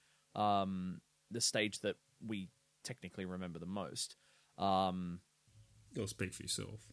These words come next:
Speaker 1: Well, I remember it the most because it's, it's completely ga-, it's, it's completely different compared to the second stage. The second stage is turning the entire world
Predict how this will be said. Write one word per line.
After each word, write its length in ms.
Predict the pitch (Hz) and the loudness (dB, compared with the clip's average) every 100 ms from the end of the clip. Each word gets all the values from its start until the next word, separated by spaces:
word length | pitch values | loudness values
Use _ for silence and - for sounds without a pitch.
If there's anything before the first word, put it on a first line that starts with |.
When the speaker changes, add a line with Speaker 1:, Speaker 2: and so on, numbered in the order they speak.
| - | -8
Speaker 1:
Well, 460 | 113 107 92 87 85 | 0 2 4 2 0
I 120 | 110 113 | 4 4
remember 380 | 107 101 92 95 | 4 0 -4 -8
it 80 | |
the 60 | - | -6
most 260 | 92 90 - | -6 -6 -6
because 320 | 98 95 87 | -8 -6 -6
it's, 360 | 92 - - - - | -8 -6 -6 -6 -2
it's 260 | 123 139 | 0 2
completely 600 | - 180 - 180 160 165 | 4 4 6 4 4 0
ga-, 200 | 139 127 - | 4 2 2
it's, 500 | 135 123 139 - - - - _ _ _ _ _ _ _ _ _ _ _ _ _ - | 4 4 4 0 0 -6 -20 _ _ _ _ _ _ _ _ _ _ _ _ _ -4
it's 640 | 208 220 - - - 190 | -2 -2 -2 -4 -2 -2
completely 420 | - 196 294 415 226 | 2 4 6 6 8
different 320 | 202 - 175 | 6 4 2
compared 300 | 160 180 175 | 6 8 8
to 60 | 135 | 6
the 60 | |
second 280 | 127 139 113 | 2 2 0
stage. 300 | - 95 90 | 0 0 0
The 100 | 113 | 0
second 300 | 135 151 170 | 2 2 2
stage 320 | - 135 131 | 6 6 6
is 140 | 120 - | 2 2
turning 640 | 135 117 117 110 107 104 - _ | 2 4 2 0 -2 -6 -12 _
the 200 | 110 120 | -4 0
entire 840 | 113 107 123 113 110 104 101 95 - _ - 101 | 0 0 4 6 6 4 2 -2 -6 _ -14 0
world 720 | 107 110 107 92 73 - | 6 10 10 8 2 -4